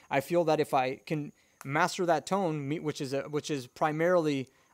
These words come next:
a, a pressurization-oriented thing from the, from our, uh, from our transverse abdominis and our diaphragm, that that will have a lot to do with, uh, with our behavior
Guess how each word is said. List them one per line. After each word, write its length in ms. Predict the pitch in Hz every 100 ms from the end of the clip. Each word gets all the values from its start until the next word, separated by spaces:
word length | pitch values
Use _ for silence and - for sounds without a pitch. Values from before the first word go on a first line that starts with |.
| -
a, 60 | 139
a 180 | 147 135
pressurization-oriented 1700 | - 180 - 175 156 147 143 123 165 160 143 147 143 143 135 147 120
thing 380 | 139 143 143
from 220 | 156 147 135
the, 200 | 131 143
from 220 | - 139
our, 300 | 135 123 127 - -
uh, 340 | 143 139 135 127 -
from 400 | 151 135 123 113 _ _ 147
our 140 | 139
transverse 400 | - 165 160 151
abdominis 440 | 143 147 156 147
and 80 | 139
our 80 | 127
diaphragm, 540 | 156 175 - 135 143 - - _
that 180 | 156 -
that 200 | 175 170
will 120 | 147
have 240 | 131 143 139
a 80 |
lot 280 | 135 131 131
to 80 | 135
do 280 | 127 131 127
with, 340 | 147 127 -
uh, 340 | 69 58 57 - _ _ _ -
with 180 | 156 160
our 100 | 143
behavior 560 | 131 123 127 127 156